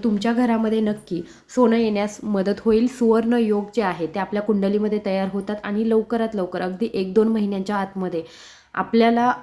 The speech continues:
सोनं खरेदी करण्याचे योग तयार होतात. ते कसे, कशा पद्धतीने हे मी तुम्हाला सर्व सांगणार आहे. तर व्हिडिओ शेवटपर्यंत बघा, जास्तीत जास्त लोकांपर्यंत शेअर करा की जेणेकरून त्यांनासुद्धा याचा नक्की फायदा होईल.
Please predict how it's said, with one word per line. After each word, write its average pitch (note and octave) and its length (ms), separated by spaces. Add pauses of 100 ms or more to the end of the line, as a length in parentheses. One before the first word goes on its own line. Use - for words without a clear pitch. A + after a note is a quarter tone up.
सोनं B3 420
खरेदी A#3+ 260
करण्याचे A3 480
योग G3+ 280 (260)
तयार G3 220
होतात. F#3+ 320 (500)
ते G#3 60
कसे, A3+ 760
कशा G#3+ 200
पद्धतीने G#3 640
हे G#3 160
मी G3+ 100
तुम्हाला G3 300
सर्व G3 300
सांगणार F#3+ 400
आहे. F3+ 260 (440)
तर G#3+ 120 (340)
व्हिडिओ A#3 300
शेवटपर्यंत A3 720
बघा, G#3 340 (120)
जास्तीत G3 360
जास्त G3 300
लोकांपर्यंत G3+ 720
शेअर G3 220
करा G3 260
की G3+ 160
जेणेकरून F#3+ 480
त्यांनासुद्धा F#3+ 580
याचा F#3 280
नक्की F3 300
फायदा D#3+ 300
होईल. D#3+ 560